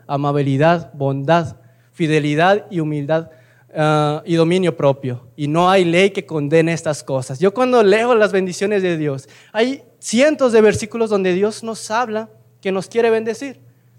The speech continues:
Yo cuando leo los versículos como, "Ay, Señor, por favor, yo quiero tener eso. Ay, Señor, por favor, quiero tener esa amabilidad que tú dices. Quiero tener esa paz, esa tranquilidad en momentos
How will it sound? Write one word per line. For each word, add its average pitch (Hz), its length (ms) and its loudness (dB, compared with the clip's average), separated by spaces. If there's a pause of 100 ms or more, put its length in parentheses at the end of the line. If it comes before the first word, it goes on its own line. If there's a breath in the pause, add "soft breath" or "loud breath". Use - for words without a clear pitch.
(220)
Yo 208 220 2
cuando 269 260 4
leo 208 340 4
los 226 200 4
versículos 202 540 0
como, 180 200 0
"Ay, 190 200 2
Señor, 170 400 0
por 156 160 -6
favor, 151 340 2
yo 185 140 2
quiero 190 240 2
tener 170 320 2
eso. 175 420 0 (280 loud breath)
Ay, 190 200 0
Señor, 202 320 0
por 202 140 -8
favor, 190 360 2
quiero 214 240 -4
tener 208 280 0
esa 220 220 0
amabilidad 180 680 -2
que 220 140 -12
tú 220 260 -4
dices. 214 400 -8
Quiero 226 260 -2
tener 202 340 0
esa 220 320 -2
paz, 233 360 2
esa 226 180 -6
tranquilidad 202 800 -6
en 220 100 -4
momentos 214 540 -6